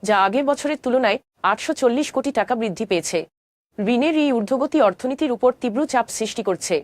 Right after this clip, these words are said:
বাংলাদেশের সরকারি ঋণ ক্রমবর্ধমান থাকার কারণ হচ্ছে বাজেট ঘাটতি মেটানোর জন্য অর্থায়নের ব্যাপক প্রয়োজনীয়তা। সাম্প্রতিক বিশ্বব্যাপী অর্থনৈতিক মন্দা, অস্থিতিশীল মুদ্রা বাজার এবং সম্পদ সংগ্রহে স্থবিরতা ঋণের এই প্রবৃদ্ধির মূল কারণ।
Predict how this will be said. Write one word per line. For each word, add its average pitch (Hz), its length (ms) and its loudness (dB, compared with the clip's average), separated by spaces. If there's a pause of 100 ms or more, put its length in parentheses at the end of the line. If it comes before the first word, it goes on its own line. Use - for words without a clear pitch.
(280)
বাংলাদেশের 240 720 0
সরকারি 247 300 0 (120)
ঋণ 262 100 -2
ক্রমবর্ধমান 254 680 0
থাকার 247 260 -4
কারণ 208 260 2
হচ্ছে 294 280 -2
বাজেট 196 400 0
ঘাটতি 185 240 -4
মেটানোর 220 360 -2
জন্য 240 200 0 (120)
অর্থায়নের 254 480 -2
ব্যাপক 196 280 0
প্রয়োজনীয়তা। 196 580 0 (600)
সাম্প্রতিক 285 600 0
বিশ্বব্যাপী 277 500 -2
অর্থনৈতিক 254 600 0
মন্দা, 185 320 2 (280)
অস্থিতিশীল 285 640 0
মুদ্রা 240 300 0
বাজার 214 320 2
এবং 226 200 2
সম্পদ 226 400 -2
সংগ্রহে 226 400 0
স্থবিরতা 262 520 -2
ঋণের 226 260 0
এই 233 120 -4
প্রবৃদ্ধির 220 520 -2
মূল 233 200 0
কারণ। 165 260 -2